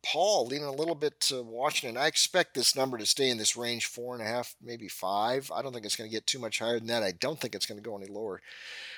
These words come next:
Uh, the total's what's got me a little per-, interested here because mid fifties, uh, Michigan only went over this twice, but I think throw that out because a lot of those Big Ten teams they played, uh, nothing close. The Ohio State game did get to fifty-four. Um, so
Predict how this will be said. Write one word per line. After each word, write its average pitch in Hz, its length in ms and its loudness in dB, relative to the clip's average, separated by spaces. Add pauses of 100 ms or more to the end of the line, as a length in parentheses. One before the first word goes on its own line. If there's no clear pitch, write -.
(140)
Uh, 127 180 6
the 131 120 2
total's 214 400 10
what's 135 120 6
got 147 220 8
me 139 80 -2
a 139 60 2
little 139 400 2 (160)
per-, 127 160 -8 (160)
interested 139 520 0
here 110 140 -2
because 113 480 0
mid 143 280 2
fifties, 123 640 2 (520)
uh, 120 160 4
Michigan 175 360 6
only 139 140 2
went 135 160 -2
over 143 280 0
this 113 180 4
twice, 147 260 4
but 127 100 -2
I 127 40 2
think 135 220 -6
throw 160 180 -2
that 135 180 4
out 131 180 4
because 120 260 -4
a 131 40 -2
lot 127 60 2
of 117 80 -2
those 117 140 -4
Big 117 200 -2
Ten 123 220 2
teams 117 260 0
they 104 120 0
played, 107 400 -2 (400)
uh, 113 100 -2
nothing 120 300 2
close. 117 240 0
The 120 80 -2
Ohio 139 440 6
State 151 280 4
game 123 240 4
did 135 220 2
get 127 160 6
to 113 100 2
fifty-four. 113 880 -4 (260)
Um, 101 640 0
so 110 680 -2